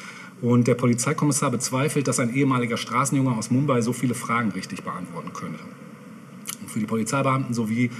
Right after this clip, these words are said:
den Moderator der Show, Prem Kumar, besteht kein Zweifel daran, dass es sich bei Jamal um einen Betrüger handeln müsse, zumal auch Kumar selbst aus den Slums stammt und sich hochkämpfen musste.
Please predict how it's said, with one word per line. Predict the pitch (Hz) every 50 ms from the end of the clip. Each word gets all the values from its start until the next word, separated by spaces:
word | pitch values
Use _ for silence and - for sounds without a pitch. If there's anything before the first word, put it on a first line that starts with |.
| - - -
den | - 107
Moderator | 101 104 107 98 110 120 123 - 123
der | 110 101
Show, | - - 135 127 131 143 139 - - - - -
Prem | - - 120 113 123
Kumar, | - - 113 107 120 131 135
besteht | 123 110 - - 123 117 -
kein | - 135 147 151
Zweifel | 143 - 139 131 123 131 113
daran, | 113 110 117 113 110
dass | 117 -
es | 110 92
sich | - 95 - - - - - - - -
bei | - 110 107 107
Jamal | 98 104 98 95 107 110 120 120
um | 113 113
einen | 110 110 107 101
Betrüger | - - - 127 120 113 98 87
handeln | 95 98 90 85 85 85
müsse, | 87 - - 127 139 135 - - - - - -
zumal | - - 110 113 120 127
auch | 110 120 110 -
Kumar | - 123 110 107 110 110 117 113
selbst | 101 113 123 135 147 - - -
aus | - 117 -
den | - 113 101
Slums | - - 123 117 117 127 - -
stammt | - - - 117 127 156 156 - - - - -
und | - 101
sich | - - - -
hochkämpfen | 113 104 - - 95 92 87 - - 92
musste. | 90 85 - - - 92